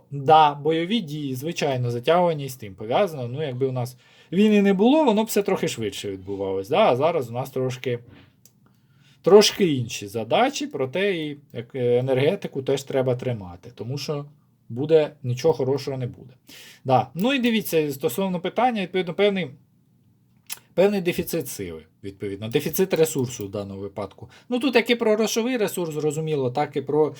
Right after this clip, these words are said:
е, банально робочі руки, да? Тому що це знов-таки доставка, монтаж, туди-сюди, це, ну, монтаж енергоблока, ну, це не за місяць робиться в будь-якому випадку. Тому якби таке.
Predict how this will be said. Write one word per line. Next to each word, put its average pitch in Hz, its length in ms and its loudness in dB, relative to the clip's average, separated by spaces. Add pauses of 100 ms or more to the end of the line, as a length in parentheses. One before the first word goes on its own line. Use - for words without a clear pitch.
(240)
е, 143 260 2
банально 156 460 2
робочі 139 440 2
руки, 90 340 -8
да? 160 260 0 (240)
Тому 123 200 -6
що 123 160 -4
це 127 180 -2
знов-таки 113 480 -6
доставка, 208 800 2
монтаж, 170 680 -2 (300)
туди-сюди, 147 680 -4
це, 147 320 -6
ну, 135 160 -8
монтаж 120 400 -4
енергоблока, 135 680 -4
ну, 143 100 -10
це 143 160 -6
не 147 120 -6
за 160 100 -4
місяць 123 380 -8
робиться 87 380 -10
в 107 40 -10
будь-якому 98 440 -8
випадку. - 420 -20 (880)
Тому 135 220 -4
якби 135 300 0
таке. 131 380 -8